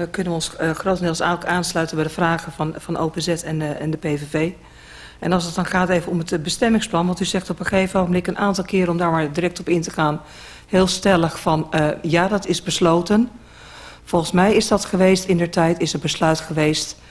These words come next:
dat we dat zouden doen bij de definitieve plankeuze, het plan wat er dan zou komen, te beoordelen of het alsnog noodzakelijk zou zijn. En dat is een iets, eh, meer een nu-, nuancering dan de stelligheid waarmee het nu in een aantal stukken gebracht wordt.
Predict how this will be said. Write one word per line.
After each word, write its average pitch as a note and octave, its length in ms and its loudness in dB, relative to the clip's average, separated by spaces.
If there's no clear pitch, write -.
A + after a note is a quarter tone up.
dat D#3+ 200 0
we - 60 -4
dat D3+ 120 0
zouden D3+ 300 2
doen F3 160 2
bij E3+ 120 2
de C#3+ 180 -2
definitieve G#3+ 680 2
plankeuze, F3+ 800 2
het - 120 -12
plan E3+ 200 0
wat D3 140 -2
er C#3+ 80 -4
dan F#3 220 0
zou F#3 140 -2
komen, F3 440 2
te - 100 -6
beoordelen F3+ 680 2
of D#3 140 -2
het - 160 -18
alsnog D#3+ 440 -2
noodzakelijk D#3 600 -2
zou C#3+ 160 -6
zijn. C#3 320 -4
En E3 100 0
dat D#3+ 200 0
is D#3+ 140 -6
een F3 140 -6
iets, A3 260 -2
eh, F3+ 180 2
meer F#3+ 300 4
een E3+ 80 2
nu-, F3+ 200 4
nuancering F3 800 2
dan D#3+ 120 0
de D#3+ 60 0
stelligheid E3+ 600 0
waarmee E3 320 2
het D#3+ 140 -4
nu F#3 300 2
in E3+ 160 2
een F3+ 60 2
aantal E3+ 220 -2
stukken - 300 -4
gebracht F#3+ 400 0
wordt. D3 300 -6